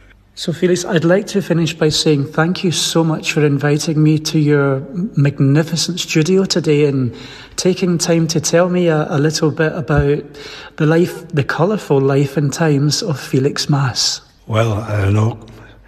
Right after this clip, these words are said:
Speaker 2: It's more difficult said. Wh-, what is my impression? My impression is I'm, I'm, I'm so honoured.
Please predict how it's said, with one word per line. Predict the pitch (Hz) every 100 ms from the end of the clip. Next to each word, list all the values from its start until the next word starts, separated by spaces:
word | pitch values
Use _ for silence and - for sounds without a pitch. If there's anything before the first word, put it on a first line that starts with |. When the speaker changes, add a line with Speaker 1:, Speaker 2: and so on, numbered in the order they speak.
| - - -
Speaker 2:
It's | 131 -
more | 113 107
difficult | 110 95 110 117 104
said. | - 110 107 - - - - _
Wh-, | 190 196 - 151 110 117
what | 113 107 120
is | 104
my | 107
impression? | 104 107 123 - 107
My | 104
impression | 104 123 123 123 110
is | 113 - - - - - -
I'm, | 110 107 104 -
I'm, | 110 101 - -
I'm | 110 104
so | - 120 110 117 - - - - - - - _
honoured. | 123 117 107 98 90 87